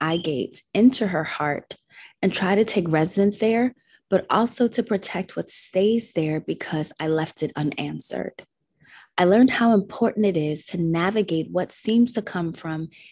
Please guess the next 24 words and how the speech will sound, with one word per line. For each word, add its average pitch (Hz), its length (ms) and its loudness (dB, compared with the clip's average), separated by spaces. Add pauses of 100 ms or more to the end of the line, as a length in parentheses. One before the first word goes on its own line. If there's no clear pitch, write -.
(100)
here, 180 480 4
there, 160 460 2
and 160 240 0
everywhere 160 800 0 (340)
with 180 200 0
intentionality 175 1080 -2 (500)
and 214 260 2
care, 226 400 0
because 170 540 -2
we 214 240 4
tend 247 320 6
to 226 100 -2
be 196 160 2
the 180 140 -6
closest 226 720 -2
individual 175 840 -4 (720)
to - 180 0
our 180 140 2
children, 202 680 -4 (720)
to - 140 -2
their 170 280 2
experience 170 680 -2
of 175 140 -8
God. - 320 -6